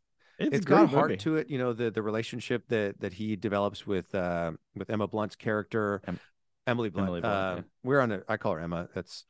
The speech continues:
Speaker 2: we're on, like, a nickname basis. I don't know if you knew that about us. Uh, but, uh, but Emily Blunt, she's, she's great, uh, in it. Their dynamic is,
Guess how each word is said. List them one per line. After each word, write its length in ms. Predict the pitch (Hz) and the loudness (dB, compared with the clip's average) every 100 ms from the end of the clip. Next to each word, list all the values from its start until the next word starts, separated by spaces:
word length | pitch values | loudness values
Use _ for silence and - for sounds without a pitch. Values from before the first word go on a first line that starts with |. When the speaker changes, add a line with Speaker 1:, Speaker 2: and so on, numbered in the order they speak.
| - | -8
Speaker 2:
we're 140 | 98 | -6
on, 140 | 85 | -4
like, 140 | 78 78 _ _ | -8 -14 _ _
a 60 | 107 | -8
nickname 360 | 92 - 98 90 | -8 -8 -8 -6
basis. 340 | 90 - 98 | -6 -6 -8
I 20 | |
don't 100 | - | -6
know 60 | 82 | -6
if 100 | - | -8
you 60 | 85 | -10
knew 80 | |
that 120 | 85 82 | -8 -8
about 180 | 87 | -6
us. 220 | 95 101 - - - - | -4 -6 -12 -20 -20 -4
Uh, 340 | 107 107 101 | 0 2 2
but, 320 | 92 117 - 113 | 0 -4 -2 -2
uh, 140 | 101 | -2
but 120 | 98 | 0
Emily 220 | 123 135 | 0 2
Blunt, 300 | 107 107 104 | 2 0 0
she's, 540 | - 127 123 104 - - _ _ - | -2 -2 -2 -2 -8 -12 _ _ -12
she's 240 | - 147 | -4 -2
great, 400 | - 127 117 113 - | 4 4 4 0 0
uh, 240 | 107 101 | 2 2
in 140 | 110 107 | 0 0
it. 160 | 107 | 0
Their 140 | 104 107 | 0 0
dynamic 680 | 110 101 98 101 104 101 - | 0 0 0 0 0 -2 -4
is, 380 | 117 101 90 | -2 -2 -4